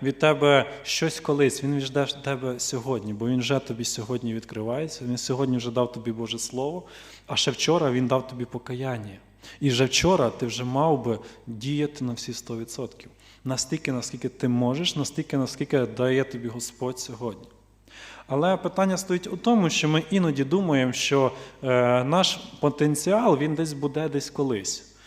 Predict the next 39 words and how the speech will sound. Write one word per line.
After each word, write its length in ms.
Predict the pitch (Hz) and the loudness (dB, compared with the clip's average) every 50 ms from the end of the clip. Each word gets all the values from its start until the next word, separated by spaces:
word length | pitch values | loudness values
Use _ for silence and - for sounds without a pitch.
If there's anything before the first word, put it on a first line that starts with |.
| - - - | -20 -20 -6
Десь 260 | - 139 165 180 175 - | 0 4 4 4 4 2
колись 400 | - 180 175 190 190 185 - 165 | 0 2 2 2 2 0 0 -2
він 120 | 160 156 | -2 -2
прийде, 480 | 147 160 156 165 165 202 220 214 180 151 | -2 -2 -4 -2 0 2 4 6 6 6
і 40 | |
ось 240 | 143 143 143 143 - - - | 6 4 4 0 -2 -10 -6
десь 220 | 139 151 170 165 - | 0 0 0 0 0
колись 400 | - 165 151 165 170 - - 143 | 0 0 2 2 2 0 0 2
я 120 | 143 143 | 2 2
буду 300 | 131 135 135 131 139 139 | 4 2 2 4 6 6
общатися 680 | 135 131 127 127 123 - - 143 139 - 131 - - 123 | 6 6 4 0 0 2 4 4 4 2 0 -4 -4 -4
з 80 | 113 110 | -6 -2
Господом 640 | 113 151 175 190 180 - - 151 139 147 143 131 | 2 4 4 4 4 2 -2 0 2 2 2 2
близько, 460 | 123 135 139 147 139 139 - - 139 | 4 6 6 6 6 4 0 -4 -4
настільки, 480 | 131 127 120 - - 151 139 - - 127 | -4 -2 -4 -4 -4 -6 -6 -2 -2 -2
як 220 | 127 127 123 - | -2 -2 -2 -6
общались 480 | 127 113 - - 139 131 131 127 113 117 | -8 -6 -4 -2 -2 -2 -2 -2 -4 -6
мужі 280 | 127 127 120 127 135 | -6 -6 -6 -6 -6
Божі. 400 | 120 117 127 135 135 127 120 123 120 - - - - - | -4 0 2 2 2 2 0 -2 -4 -6 -10 -16 -14 -4
Десь 200 | - 139 170 165 | 2 2 2 2
колись 340 | - - 165 165 170 160 - | 2 2 2 2 2 2 0
в 20 | 165 | 0
мене 220 | 156 151 151 147 | 0 2 2 0
буде 300 | 139 131 127 123 135 131 | 0 -2 -2 0 -2 -2
віра, 400 | 127 170 208 202 170 151 139 135 - - - - - | 0 0 0 2 2 2 0 -2 -4 -10 -16 -16 -4
десь 260 | 131 147 175 175 170 | 0 2 2 2 2
колись 480 | - - 160 160 185 185 175 160 - - | -2 -4 -2 0 0 0 0 -2 -2 -4
у 80 | - 147 | -4 0
мене 300 | 147 156 156 151 147 143 | 2 4 4 4 4 2
буде 280 | 131 127 131 127 135 127 | 2 2 2 2 2 2
служення, 800 | - - 127 120 123 120 143 170 185 180 170 156 147 139 127 - - - - - | 0 -2 -2 -4 -2 0 2 2 2 2 2 2 0 0 0 -2 -6 -16 -16 -8
десь 320 | 120 120 151 170 165 - | 0 2 4 4 4 2
колись 460 | - - 143 135 151 185 190 180 185 - | -2 -2 -2 -2 0 0 0 0 -2 -2
у 80 | 151 143 | -4 -2
мене 300 | 143 151 151 151 147 143 | 0 2 2 2 2 0
буде 260 | 131 135 131 127 131 | 0 -2 -2 -2 0
ще 320 | 117 - - - 185 190 175 | 0 0 2 2 2 2 2
щось 260 | - - 151 135 - | 0 0 -2 -4 -4
там. 260 | - 143 131 127 123 | -2 0 0 0 0